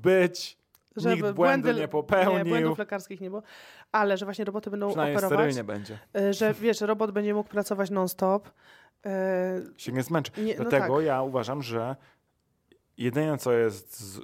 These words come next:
Speaker 1: złem, jedyne, no, jedną rzeczy, która jest zła, to, że, e, właśnie robot wyje-, wyje tą robotę, e, pracę człowieka. Że po prostu za-, będzie takim zamiennikiem, tańszą
Speaker 2: No będzie,
Speaker 1: siłą roboczą.
Speaker 2: będzie.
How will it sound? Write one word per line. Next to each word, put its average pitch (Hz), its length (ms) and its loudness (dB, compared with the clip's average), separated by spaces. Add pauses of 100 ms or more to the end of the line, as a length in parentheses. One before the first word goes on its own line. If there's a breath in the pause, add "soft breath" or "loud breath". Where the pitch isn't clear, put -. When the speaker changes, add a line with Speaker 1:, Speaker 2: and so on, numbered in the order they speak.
(100)
Speaker 1:
złem, 101 380 -6
jedyne, 110 420 0
no, 87 320 -8
jedną 151 400 -2
rzeczy, 113 260 -4
która 107 260 -2
jest 107 280 0
zła, 113 380 2
to, 135 240 4
że, 156 600 2 (440 loud breath)
e, - 120 -14 (140)
właśnie 135 340 0
robot 135 280 2
wyje-, 123 440 2 (120)
wyje 123 280 -2
tą 117 100 -2
robotę, 110 580 -4
e, 123 180 -2
pracę 110 680 -2 (300)
człowieka. - 420 -6 (220)
Że 135 380 0 (400 loud breath)
po 131 100 0
prostu 139 320 -2
za-, 117 240 -4
będzie 120 200 -8
takim 127 240 -10
zamiennikiem, 123 680 -6 (320)
tańszą 139 280 -2
Speaker 2:
No - 100 -4
będzie, 247 200 -2
Speaker 1:
siłą 127 160 2
roboczą. 123 260 0
Speaker 2:
będzie. 180 260 -4